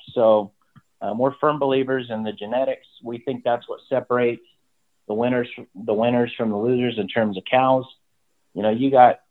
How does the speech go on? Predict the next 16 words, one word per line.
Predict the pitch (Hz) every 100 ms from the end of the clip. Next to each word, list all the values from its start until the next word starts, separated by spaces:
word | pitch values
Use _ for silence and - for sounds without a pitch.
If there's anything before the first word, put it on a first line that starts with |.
| _ _ _ _ - -
a |
dairy | 101 120 135 123
herd | 123 120 120 - _ _ _ -
that | 110
milks | 104 117 110 - - - _ _ _ _ _ _
their | 110 107
cows | - 113 113 110 107
and | 101
they're | 104
on | 104
the | 95 -
same | 131 127
ration, | 120 113 113 117 110 110 -
same | 131 139
routine. | 135 131 - 117 110 110 - _ _ _ _ _
Um, | 101 98 95 90 78